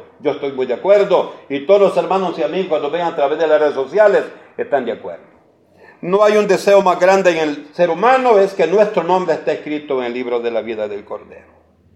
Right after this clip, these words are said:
¿Por qué? Bueno, porque eso nos asegura, eso nos asegura que el, nuestro final será vivir por una eternidad con el Señor Jesucristo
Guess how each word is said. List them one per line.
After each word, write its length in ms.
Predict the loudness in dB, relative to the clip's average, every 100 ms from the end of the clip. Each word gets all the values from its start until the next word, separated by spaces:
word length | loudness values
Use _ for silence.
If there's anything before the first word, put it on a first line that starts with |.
| _ _ _ _ _ _ _
¿Por 180 | -2 2
qué? 480 | 4 4 2 -2 -16 -20 _ _ _ _ _ -4
Bueno, 640 | 0 2 2 0 -2 -14 -20 _ _
porque 300 | -2 0 -2
eso 160 | 0 0
nos 200 | 0 2
asegura, 1040 | 2 2 2 2 4 4 2 -2 -10 -20 _ -20 -2
eso 280 | 2 4 2
nos 220 | 2 2
asegura 720 | 4 4 4 4 4 6 4 4
que 220 | 4 4
el, 240 | 4 -2 -4 0
nuestro 380 | 0 2 2
final 680 | 0 0 2 2 2 0 -8 -16 -20
será 960 | _ -2 2 6 6 8 4 2 -8 -18
vivir 640 | -2 0 4 4 4 2 2
por 140 | 2
una 160 | 4 4
eternidad 1000 | 4 2 2 2 6 6 6 4 -2 -16 -14 -2
con 180 | 2
el 80 | 2
Señor 300 | 0 0 2
Jesucristo 920 | 2 -2 0 2 2 2 2 2 -2